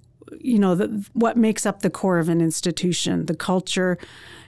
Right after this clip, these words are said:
whatever happens within the institution is a result of how the people work together. And so, uh, what I take away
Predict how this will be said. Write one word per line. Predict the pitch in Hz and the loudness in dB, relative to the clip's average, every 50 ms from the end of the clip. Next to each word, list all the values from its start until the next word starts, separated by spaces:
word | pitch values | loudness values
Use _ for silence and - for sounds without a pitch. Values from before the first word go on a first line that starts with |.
| _ _ - - - | _ _ -20 -14 -6
whatever | - 196 202 208 214 233 247 247 262 254 226 | -2 0 2 4 4 4 2 2 2 0 0
happens | 180 202 208 202 202 - 196 196 180 | 0 0 0 -2 0 0 0 2 2
within | 180 170 - 185 180 175 175 | 0 0 0 2 2 2 4
the | 175 170 170 | 4 4 4
institution | 170 165 - - 180 - - 180 165 156 - 175 156 | 2 0 -2 -4 -6 -4 -2 -2 0 0 0 2 2
is | 156 156 151 156 | 2 2 2 0
a | 156 | 0
result | 151 151 147 - 180 160 160 - - | 0 0 0 0 -2 -2 -2 -2 -4
of | 156 - | -6 -4
how | 165 151 170 165 | -4 -2 -2 -2
the | 156 156 | -2 -4
people | - - - 160 - 170 165 160 | -6 -4 -6 -4 -4 -4 -4 -2
work | 156 151 160 - _ | -2 -4 -4 -6 _
together. | - 165 156 156 143 143 143 139 143 151 - - - - - - - - - - - _ - | -8 -6 -4 -2 -2 -2 -2 -2 -4 -6 -8 -14 -20 -20 -20 -20 -20 -20 -20 -20 -14 _ 0
And | 240 202 185 | 2 2 2
so, | - - 226 220 214 220 | 2 2 2 2 2 2
uh, | 208 - - - - | 0 -2 -6 -8 -4
what | 254 233 220 226 220 | -2 0 2 2 2
I | 214 202 202 | 2 2 0
take | 202 - - 269 277 269 - | -2 -2 -2 -2 -2 0 0
away | 294 269 208 170 180 180 175 175 185 196 226 240 240 | 0 0 2 2 2 0 2 2 2 2 2 2 0